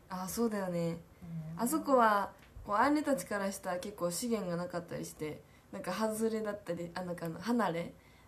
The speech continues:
Speaker 1: 周りに何もなくて、離れって感じだけど、逆にそれがまだ狙われにくかったのかな。
Speaker 2: え、なんか島とか海辺とかは？
Speaker 1: あ、確かに海辺とかにしようかな。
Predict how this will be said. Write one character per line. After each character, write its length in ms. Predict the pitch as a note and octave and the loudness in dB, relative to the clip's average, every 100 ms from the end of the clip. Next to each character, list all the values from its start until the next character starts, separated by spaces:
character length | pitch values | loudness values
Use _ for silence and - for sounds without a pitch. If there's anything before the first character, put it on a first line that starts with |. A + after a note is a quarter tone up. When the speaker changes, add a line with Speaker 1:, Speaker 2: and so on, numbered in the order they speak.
| - | -2
Speaker 1:
周 260 | A#3 B3 B3+ | 6 8 8
り 80 | B3+ | 6
に 100 | A#3 | 6
何 220 | A#3 A#3 | 4 4
も 140 | A#3 | 2
な 160 | A#3 B3 | 2 0
く 100 | - | -4
て、 460 | - F3+ D#3+ D#3 - - - - | -8 -2 -2 -2 -12 -20 -20 -8
離 260 | A#3 A3 F#3+ | 0 0 2
れ 80 | |
っ 20 | F3 | -2
て 120 | - | -4
感 200 | F#3 F3 | -6 -4
じ 80 | F3 | -2
だ 120 | F3 | -2
け 140 | E3+ | -2
ど、 80 | D3 E3 | -4 -6
逆 240 | F#3 A#3 | -4 0
に 120 | A#3+ | 0
そ 140 | A#3 A#3 | 0 0
れ 140 | A#3+ | 0
が 240 | A3+ A3 | 0 0
ま 160 | G#3+ A3 | 0 0
だ 100 | F#3 | 2
狙 180 | E3+ F3+ | 0 0
わ 100 | G3 | -6
れ 60 | G3 | -6
に 140 | G3+ | -8
く 100 | - | -12
か 120 | - F3+ | -14 -10
っ 60 | |
た 100 | D#3+ | -8
の 80 | E3+ | -8
か 120 | E3+ | -8
な。 160 | - D#3+ - - - - G#3+ | -10 -12 -14 -20 -20 -20 -12
Speaker 2:
え、 60 | |
な 80 | A3 | -8
ん 60 | A3 | -8
か 80 | E3 | -10
島 400 | - - C4 D#4+ | -14 -16 -14 -14
と 120 | - | -14
か 100 | - - | -14 -6
海 180 | F#3+ G#3 | -4 -4
辺 160 | G#3 | -6
と 100 | G3+ | -8
か 60 | - - C#4+ F4 G4 - - - | -16 -8 -2 -2 2 2 2 2
は？ 60 | G3 | -4
Speaker 1:
あ、 40 | |
確 180 | - - | -4 -6
か 80 | F#3 | -4
に 80 | G3+ | 2
海 160 | A#3+ | 4
辺 180 | C#4+ D4 | 4 0
と 120 | C#4+ | -4
か 140 | C#4 G3 | -4 -4
に 120 | E3+ | -4
し 80 | - | -6
よ 60 | |
う 60 | - | -10
か 60 | |
な。 80 | - | -12